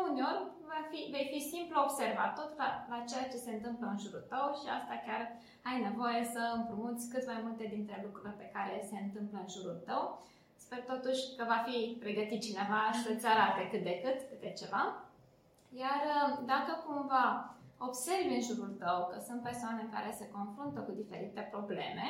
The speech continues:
uh, nu neapărat trebuie să știi toată contextul sau, uh, să te propui ca tu să o rezolvi, pentru că nu ești pregătit, dar s-ar putea ca anumite chichițe,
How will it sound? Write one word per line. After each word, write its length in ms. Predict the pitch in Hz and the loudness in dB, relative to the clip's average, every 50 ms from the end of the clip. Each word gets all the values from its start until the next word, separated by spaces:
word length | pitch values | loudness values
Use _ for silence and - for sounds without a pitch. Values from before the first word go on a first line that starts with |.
| 392 427 | 0 -2
uh, 680 | 381 - - - - - - - - - - - 247 262 285 | -4 -6 -12 -18 -20 -20 -20 -20 -20 -10 -6 -2 -2 -2 -2
nu 60 | 294 311 302 | -2 2 4
neapărat 400 | 294 285 285 277 247 240 247 240 240 | 4 4 6 6 6 6 6 4 4
trebuie 220 | 240 233 226 233 226 | 0 0 0 -2 -2
să 40 | 226 233 - | -4 -6 -6
știi 180 | - 240 226 - - - - - - - - | -6 -8 -8 -8 -12 -18 -20 -20 -18 -4 0
toată 220 | 214 - - - 330 320 320 | 2 2 4 2 0 0 2
contextul 580 | 302 277 269 269 254 247 262 247 - - 277 285 285 - 277 | 0 0 2 2 0 0 -2 -2 -4 -4 -4 -4 -4 -2 0
sau, 180 | 226 226 226 226 220 220 220 220 214 | 2 4 4 4 4 2 0 0 -2
uh, 120 | 214 196 - - - | -2 -4 -4 -4 -4
să 100 | 226 214 208 202 214 214 208 - - - - - 214 208 - | -2 -2 0 0 0 -2 -2 -6 -8 -12 -8 -8 -8 -4 -4
te 60 | 233 - - 214 | -4 -2 0 0
propui 340 | 202 190 190 - 277 285 277 - | 0 0 0 0 0 -2 0 0
ca 60 | 226 196 - | 0 0 0
tu 60 | 226 233 - | -2 -2 0
să 40 | 226 208 | 0 2
o 100 | 202 190 | 2 2
rezolvi, 340 | 170 - 214 208 233 254 - 220 | 2 0 0 -2 -4 -4 -4 -6
pentru 180 | 208 202 - - | -6 -6 -8 -8
că 60 | - 190 202 202 - - | -8 -6 -6 -6 -4 -4
nu 60 | 220 233 226 | -2 -2 -2
ești 180 | 214 202 - - | -4 -6 -6 -6
pregătit, 480 | 175 180 - - - - - - 370 - - - - - - - | -6 -6 -6 -6 -8 -6 -4 -4 -4 -4 -6 -12 -16 -20 -12 -8
dar 120 | 392 381 381 | -6 -4 0
s-ar 140 | 370 359 359 359 359 | 2 2 2 2 0
putea 220 | 359 - 320 311 302 302 | -2 0 2 2 2 2
ca 60 | 294 277 269 | 2 0 0
anumite 360 | 262 269 285 285 285 320 294 294 311 | 0 -2 -4 -6 -6 -6 -6 -4 -4
chichițe, 480 | 294 254 - - - 381 - - - | -6 -6 -4 -2 -2 -2 -2 -4 -2